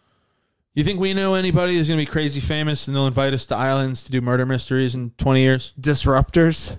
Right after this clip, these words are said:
Speaker 1: Disruptors. God, that made me roll my eyes, though.
Speaker 2: Yeah, it really did.
Speaker 1: Where you kinda
Speaker 2: <laughs>
Speaker 1: like,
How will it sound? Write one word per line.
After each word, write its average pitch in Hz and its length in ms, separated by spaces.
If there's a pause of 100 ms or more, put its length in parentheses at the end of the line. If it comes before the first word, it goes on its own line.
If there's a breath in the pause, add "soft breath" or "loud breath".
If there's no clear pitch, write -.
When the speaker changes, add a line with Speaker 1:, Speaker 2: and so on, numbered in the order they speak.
(140)
Speaker 1:
Disruptors. 123 840
God, 120 280
that 120 100
made 123 120
me 123 60
roll 120 220
my 120 260
eyes, 113 140
though. 143 60
Speaker 2:
Yeah, 123 340
it - 20
really 117 300
did. 113 280 (140)
Speaker 1:
Where 147 100
you 160 120
kinda 196 400
Speaker 2:
<laughs> - 0
Speaker 1:
like, 160 480